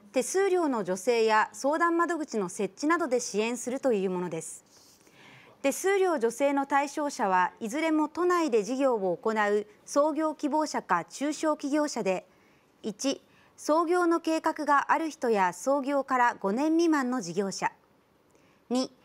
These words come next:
新製品、新サービスの創出に挑戦する人、三、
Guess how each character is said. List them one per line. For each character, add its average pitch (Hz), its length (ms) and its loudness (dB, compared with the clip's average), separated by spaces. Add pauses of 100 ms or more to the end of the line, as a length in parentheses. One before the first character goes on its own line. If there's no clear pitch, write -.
(160)
新 320 280 0
製 339 240 0
品、 202 320 -2
新 311 280 0
サ 359 180 2
ー - 20 -6
ビ 339 80 -2
ス - 120 -6
の 202 120 -2
創 233 240 0
出 - 200 -10
に 240 120 -6
挑 220 360 -2
戦 226 220 -6
す 214 140 -8
る 196 80 -6
人、 - 260 -4 (960)
三、 254 400 0